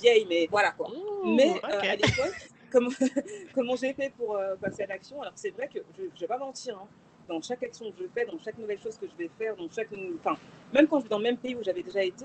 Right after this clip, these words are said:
Speaker 1: j'ai toujours peur. Je sais pas pourquoi. J'ai, j'ai toujours cette peur parce que je sais pas ce qui m'attend. Je me lance dans des trucs, euh, je sais même pas comment ça va se finir. Mais je me dis, en fait, il faut que j'ai la force de surpa-, surpasser ma peur parce que si ma peur, elle me paralyse, je ne ferai rien.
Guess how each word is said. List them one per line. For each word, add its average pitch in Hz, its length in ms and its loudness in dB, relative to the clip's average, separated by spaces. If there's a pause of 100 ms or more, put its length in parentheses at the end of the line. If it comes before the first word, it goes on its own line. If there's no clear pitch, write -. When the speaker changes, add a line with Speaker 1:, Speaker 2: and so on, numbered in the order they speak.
Speaker 1:
j'ai 359 80 -12
toujours 294 280 -6
peur. 196 280 -2
Je - 80 -14
sais 196 60 -4
pas 233 100 -2
pourquoi. 196 280 -4
J'ai, 160 200 -8
j'ai 339 80 -8
toujours - 260 -8
cette - 200 -4 (100)
peur 240 160 4
parce - 140 -12
que - 80 -18
je - 80 -14
sais - 80 -18
pas 226 100 -10
ce - 80 -16
qui - 140 -16
m'attend. 226 480 -6 (440)
Je - 120 -16
me 196 60 -2
lance 226 160 -2
dans 185 100 2
des 180 240 2
trucs, - 280 -2
euh, 165 140 6
je 156 60 -4
sais 165 100 -2
même 185 160 2
pas 226 140 0
comment 208 260 -2
ça 202 140 0
va 180 80 4
se - 100 -6
finir. 254 320 2 (640)
Mais 214 80 6
je 208 100 -4
me 226 80 6
dis, 294 220 -2
en 262 100 0
fait, 294 240 0 (520)
il - 140 -12
faut 302 120 -4
que 226 80 -8
j'ai 214 100 6
la 196 160 2
force 240 300 -4
de 190 80 -18
surpa-, - 300 -12
surpasser 208 360 -6
ma 208 120 2
peur 330 180 2
parce - 160 -2
que 214 80 -8
si 220 120 -10
ma 190 140 -2
peur, - 220 -2
elle 196 60 0
me 185 60 -6
paralyse, 180 460 -4
je 175 60 -8
ne 170 80 -6
ferai 185 260 -4 (220)
rien. 208 260 -2